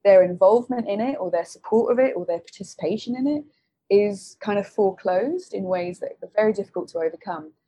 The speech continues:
And that they themselves recognize enough that they don't want to do it. Like, if you say to me, "This thing is not for you, it's not about you," actually, when you do encounter it, it's gonna be at best neutral, at worst really offensive.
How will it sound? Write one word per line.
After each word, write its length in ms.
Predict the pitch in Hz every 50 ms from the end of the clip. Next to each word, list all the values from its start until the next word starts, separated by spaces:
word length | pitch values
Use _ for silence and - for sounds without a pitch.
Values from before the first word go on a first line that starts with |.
| _ _ _ _ -
And 100 | 190 202
that 140 | 202 180 185
they 500 | 220 214 214 214 208 214 214 214 - - _ _
themselves 840 | 196 196 196 196 190 - - 208 294 202 170 165 165 170 175 - - 196
recognize 600 | 226 240 233 240 269 - 202 185 180 180 180 180
enough 380 | 185 190 202 202 180 - - _
that 120 | - 190
they 120 | 226 240
don't 240 | 262 302 349 339 262
want 200 | 214 214 262 392 320
to 60 | -
do 180 | - - 95
it. 200 | - 104 - - -
Like, 160 | 180 175 -
if 100 | 220 220
you 100 | - 415
say 200 | 381 - - 233
to 160 | 226 220 - 180
me, 160 | 170 175 175
"This 240 | 170 202 226 - -
thing 420 | 392 381 240 175 165 180 190 - _ _ _ _ _
is 60 | -
not 260 | 233 277 262 - -
for 240 | _ 254 240 226 214
you, 400 | 196 175 165 160 165 170 190 - _ _ _
it's 80 | _
not 200 | 254 262 - -
about 360 | - - 208 202 202 196 - -
you," 340 | 156 143 151 151 160 165 - -
actually, 300 | 202 196 196 - 214 208
when 180 | 202 226 220 220
you 100 | 214 208
do 220 | - 269 285 285
encounter 600 | 262 240 226 - 202 180 170 170 160 - 165 165
it, 180 | 165 160 - - _ _ _ _ _ _
it's 160 | - - - -
gonna 180 | 220 208 190
be 180 | 180 196 180 - -
at 240 | 202 202 - - _
best 360 | 214 214 262 262 - - -
neutral, 480 | 240 240 262 277 - - 262 262 269 - -
at 280 | 202 196 - - 185
worst 600 | 175 185 214 220 185 165 165 165 - - _ _ _ 160
really 320 | 175 185 180 180 170 160
offensive. 680 | 160 160 - 165 160 147 127 - - - - - 226 -